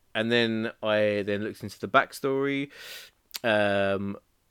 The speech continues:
looked into why the match was happening and watched the actual match and fucking loved. Um,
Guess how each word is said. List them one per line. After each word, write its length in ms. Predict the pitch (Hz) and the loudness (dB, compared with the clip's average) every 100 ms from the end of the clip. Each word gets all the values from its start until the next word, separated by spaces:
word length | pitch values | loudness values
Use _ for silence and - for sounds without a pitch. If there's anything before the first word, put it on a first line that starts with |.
| _ _ | _ _
looked 260 | 123 113 - | -6 -6 -6
into 220 | 117 117 | -8 -6
why 300 | 110 131 123 | 2 6 6
the 80 | 120 | 6
match 200 | 120 120 | 0 -4
was 140 | 113 | -8
happening 440 | - 135 - 120 113 | 0 0 0 -2 0
and 200 | 113 120 | -2 -2
watched 240 | 147 143 | -4 -2
the 100 | 127 | 0
actual 260 | 113 98 101 | 0 0 -6
match 320 | 95 95 - - | -4 -6 -10 -10
and 160 | 110 | -10
fucking 560 | - 139 127 - 120 117 | -6 -2 -2 -2 -4 0
loved. 420 | 98 90 - _ _ _ _ _ _ | 0 -2 -8 _ _ _ _ _ _
Um, 640 | - 131 135 131 131 127 | 6 8 10 8 4 -4